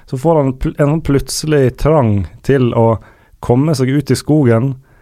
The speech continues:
og tenne, eller sette fyr på et bål. Uansett vær, om det er regn eller snø, eller bare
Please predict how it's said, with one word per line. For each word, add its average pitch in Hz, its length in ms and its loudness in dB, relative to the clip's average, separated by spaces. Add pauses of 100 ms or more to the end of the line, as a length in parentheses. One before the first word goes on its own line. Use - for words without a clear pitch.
(320)
og 131 360 0
tenne, 131 580 2
eller 123 280 2
sette 120 280 -2
fyr 147 240 0
på 117 220 2
et 107 100 -2
bål. 101 400 0 (720)
Uansett 135 460 2
vær, 135 320 2 (380)
om 123 140 2
det 120 120 4
er 117 80 2
regn 135 340 2
eller 110 140 2
snø, 139 540 0
eller 117 400 2
bare 104 460 -2